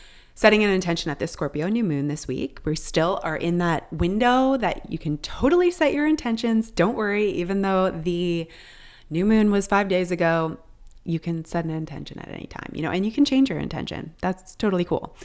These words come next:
Um, but s-, we're setting this intention in November in Scorpio season. And this intention will impact what we see come to fruition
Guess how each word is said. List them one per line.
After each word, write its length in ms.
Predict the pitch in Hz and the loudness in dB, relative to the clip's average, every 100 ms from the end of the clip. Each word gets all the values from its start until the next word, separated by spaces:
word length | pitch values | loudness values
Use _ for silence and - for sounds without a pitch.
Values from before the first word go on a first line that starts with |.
| - - - | -20 -20 -6
Um, 640 | - 190 170 160 156 156 - - - - - - - - - - - _ | 2 4 4 2 -2 -6 -10 -2 0 0 -4 -10 -16 -18 -20 -20 -20 _
but 600 | 165 196 170 - - 190 - - - _ _ - - | 2 4 4 2 -4 -8 -14 -20 -20 _ _ -20 -10
s-, 140 | - | -8
we're 280 | - 185 196 | 0 6 6
setting 280 | 185 233 233 | 8 8 8
this 140 | 226 | 6
intention 540 | 220 208 196 185 175 175 | 2 2 2 2 0 2
in 180 | 180 180 | 2 2
November 420 | 170 156 135 139 | 4 2 0 -2
in 240 | - 165 | -2 -4
Scorpio 440 | 165 - 127 147 104 | -4 -4 -2 -2 -2
season. 640 | - - - - 82 87 - - | -4 -6 -6 -8 -8 -10 -6 0
And 500 | 170 160 151 151 - | 0 2 0 -2 -4
this 520 | 160 156 220 226 - - | -4 2 2 2 -4 -4
intention 840 | 190 202 330 311 - 208 202 175 | -4 0 2 2 2 0 0 0
will 140 | 196 | 0
impact 720 | 190 226 262 214 156 196 - - | 2 4 4 2 -2 -4 -8 0
what 160 | 180 | 0
we 80 | 202 | 2
see 240 | 202 - 175 | 0 -2 -4
come 200 | - 180 | -4 -6
to 100 | 180 | -4
fruition 560 | 160 160 165 160 151 | -2 -2 -2 -4 -6